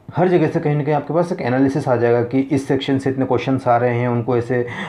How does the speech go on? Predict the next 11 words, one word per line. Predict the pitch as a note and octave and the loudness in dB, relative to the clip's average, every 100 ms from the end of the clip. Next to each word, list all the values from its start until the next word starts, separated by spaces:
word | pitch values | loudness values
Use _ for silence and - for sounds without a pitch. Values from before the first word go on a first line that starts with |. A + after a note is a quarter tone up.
| - | -8
अ, | A2+ A#2 A#2 - | -2 0 0 0
और | A2+ A2+ A2+ A2+ A2 - - G2+ | 4 4 4 2 0 -8 -6 -2
अटेंड | C3 C3+ C3+ | 2 2 2
करना | A#2 A#2 | 0 -2
है | G#2+ A#2 A#2+ B2 | -2 0 0 0
और | G#2 A2+ A2 A2+ A2+ A#2 - - B2 | -2 0 2 2 0 -2 -10 -8 -4
उनका | A2+ A#2 | 0 2
वेटेज | A2 A#2 C#3 B2 | 2 2 2 0
इतना | A#2+ A#2+ A2 | -2 -2 0
है, | A#2 A#2+ | 0 0
इस, | A#2+ C3+ C3+ | 2 0 0